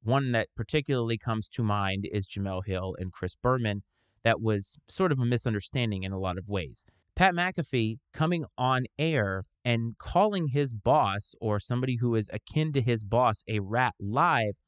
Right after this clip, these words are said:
sets a terrible precedent. It's unprofessional, for sure.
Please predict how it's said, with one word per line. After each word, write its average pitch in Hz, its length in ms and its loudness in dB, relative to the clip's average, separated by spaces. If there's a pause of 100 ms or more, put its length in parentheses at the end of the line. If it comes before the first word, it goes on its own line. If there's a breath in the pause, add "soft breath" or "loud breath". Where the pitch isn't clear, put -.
(140)
sets - 260 -2
a 113 60 2
terrible 104 560 2
precedent. 85 560 -6 (400)
It's 120 140 -2
unprofessional, 120 840 0 (140)
for 98 140 -4
sure. 98 480 0